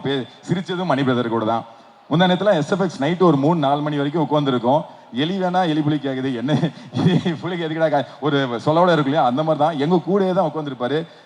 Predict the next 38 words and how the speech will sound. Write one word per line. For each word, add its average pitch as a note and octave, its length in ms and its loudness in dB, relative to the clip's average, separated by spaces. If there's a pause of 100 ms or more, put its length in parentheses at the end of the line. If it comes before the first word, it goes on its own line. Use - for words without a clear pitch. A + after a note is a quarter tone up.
காலையில F3+ 360 4
வரைக்கும் E3+ 280 0
கூடவே D#3+ 240 2
உட்காந்து D3 320 4
எனக்கு C3 240 -2
எல்லா C3+ 160 0
இடத்துலையுமே C3+ 640 0 (100)
ரொம்ப B2 220 2
பண்ணி B2+ 180 0
கொடு-, B2+ 80 -2
இன்னைக்கு E3+ 320 0
ஒரு, D3 320 2 (300)
ஒரு C3+ 200 -6
ஸ்டுடியோ F3+ 180 2
புக் E3+ 220 2
பண்ணணும்னா E3 360 0
டக்குன்னு D#3+ 300 -4
மணி C#3+ 160 -2
பிரதருக்கு C#3 260 -2
கால் C3 160 0
பண்ணா B2 160 -4
எனக்கு A#2 220 -6
புக் A#2 60 -12
பண்ணி C3 220 -2
கொடுத்துருவாரு. G#2+ 260 -4
Thank A#2+ 360 -2
you A2+ 40 -2
பிரதர், G#2+ 200 -2 (100)
thank A2+ 180 -4
you B2+ 40 -2
so A#2 260 -4
much A#2 40 -2 (100)
பிரதர். G#2+ 240 -4 (380)
ஆ, G2+ 160 0
so C#3+ 240 2
grateful C#3 300 0
for A#2+ 160 2
you. B2 200 -2